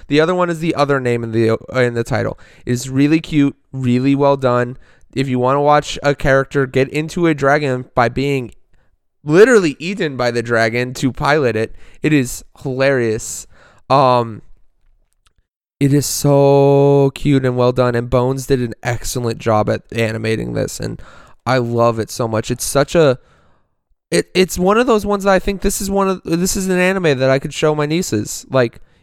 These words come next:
if my parents have not shown them this yet, I might, uh, during Thanksgiving, go down there and be like, "Hey,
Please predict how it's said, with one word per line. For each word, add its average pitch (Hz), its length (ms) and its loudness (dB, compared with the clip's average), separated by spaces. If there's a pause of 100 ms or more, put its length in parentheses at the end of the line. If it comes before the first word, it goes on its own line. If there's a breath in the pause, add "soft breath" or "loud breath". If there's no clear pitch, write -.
if 156 180 0
my 156 280 2
parents 160 420 -2
have 160 140 0
not 151 220 -2
shown 151 300 -2
them 143 160 -2
this 120 220 -2
yet, 117 220 0
I 120 100 -2
might, 127 280 0 (300)
uh, 127 80 -8
during 135 320 -2
Thanksgiving, 123 560 -2
go 117 180 0
down 120 260 -4
there 120 160 0
and 113 100 -4
be 113 80 0
like, 117 200 -4
"Hey, 147 260 0